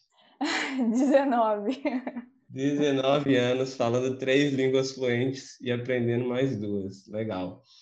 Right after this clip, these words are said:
Speaker 2: É, eu imagino que seja mais fácil pra vocês também, né? Claro, sempre tem o grau de dificuldade, mas deve ser mais simples pra vocês aprender línguas,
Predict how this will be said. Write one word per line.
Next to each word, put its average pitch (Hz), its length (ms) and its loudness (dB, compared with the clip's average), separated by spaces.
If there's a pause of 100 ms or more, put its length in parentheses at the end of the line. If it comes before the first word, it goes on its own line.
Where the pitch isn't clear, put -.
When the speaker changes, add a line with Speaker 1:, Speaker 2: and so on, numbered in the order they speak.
(240)
Speaker 2:
É, 98 380 -2
eu 120 60 2
imagino 135 360 4
que 139 80 -2
seja 143 220 0
mais 143 260 2
fácil 127 320 0
pra 123 120 -2
vocês 117 480 -4
também, 117 340 -6
né? 135 160 -4
Claro, 104 460 -2 (280)
sempre 139 360 2
tem 139 160 2
o 131 80 2
grau 117 240 2
de 117 120 -2
dificuldade, 113 800 0
mas 113 400 0
deve 127 180 0
ser 139 140 -4
mais 151 200 2
simples 139 420 4
pra 127 140 -2
vocês 120 400 -2
aprender 135 560 0
línguas, 123 560 0